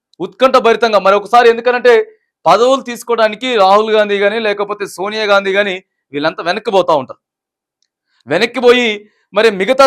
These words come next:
సభ్యులు ఎవరైతే గెలిచిన వాళ్ళు ఉంటారో వాళ్ళందరినీ కూడా ముందుకు తీసుకొచ్చేటటువంటి అంశం చేస్తారు. కాబట్టి ఇక్కడ ఖచ్చితంగా రాహుల్ గాంధీ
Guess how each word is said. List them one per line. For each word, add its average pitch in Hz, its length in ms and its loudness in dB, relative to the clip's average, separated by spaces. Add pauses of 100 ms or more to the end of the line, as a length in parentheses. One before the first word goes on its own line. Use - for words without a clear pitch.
సభ్యులు 240 300 2
ఎవరైతే 233 260 2 (120)
గెలిచిన 202 260 -2
వాళ్ళు 214 140 -2
ఉంటారో 214 200 0 (100)
వాళ్ళందరినీ 202 480 -2
కూడా 214 200 0
ముందుకు 226 340 -12
తీసుకొచ్చేటటువంటి 208 720 -6
అంశం 180 260 -8 (120)
చేస్తారు. 220 360 -2
కాబట్టి 214 300 0 (580)
ఇక్కడ 185 200 -2 (140)
ఖచ్చితంగా 240 720 0 (760)
రాహుల్ 226 380 2
గాంధీ 226 220 2